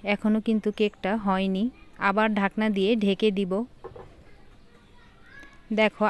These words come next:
আবার ঢাকনাটা খুলে দেখে নিয়েছি, কেকটা কিন্তু অনেকটাই ফুলেছে, আরও কিছুক্ষণ কেকটা জাল দিতে হবে।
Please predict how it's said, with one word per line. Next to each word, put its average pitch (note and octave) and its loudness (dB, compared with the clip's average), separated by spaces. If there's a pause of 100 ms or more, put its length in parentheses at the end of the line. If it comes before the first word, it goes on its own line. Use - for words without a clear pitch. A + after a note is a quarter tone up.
(140)
আবার A3 2
ঢাকনাটা G#3 -2
খুলে G#3+ 2
দেখে G3+ 2
নিয়েছি, G#3 0 (120)
কেকটা A3 -2
কিন্তু A3 0
অনেকটাই G#3 0 (120)
ফুলেছে, G#3+ 0 (760)
আরও G#3 4
কিছুক্ষণ G#3+ -2 (340)
কেকটা G3+ 0 (220)
জাল G3+ 6
দিতে G#3+ 2
হবে। G3+ 2